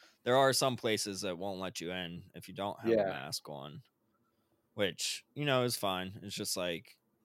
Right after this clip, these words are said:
Speaker 1: you know what place to wear it and what place you don't have to. Like, I, I find it sort of being a hassle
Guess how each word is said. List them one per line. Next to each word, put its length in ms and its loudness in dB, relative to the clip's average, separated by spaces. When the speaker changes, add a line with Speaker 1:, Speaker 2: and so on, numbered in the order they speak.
Speaker 1:
you 140 0
know 440 2
what 280 -2
place 480 -2
to 100 -4
wear 320 0
it 80 -6
and 80 -8
what 180 -8
place 300 -4
you 60 -12
don't 280 -8
have 300 -4
to. 320 -6
Like, 220 -2
I, 260 0
I 100 0
find 300 -4
it 80 -6
sort 240 -4
of 260 -12
being 220 0
a 80 -8
hassle 680 -2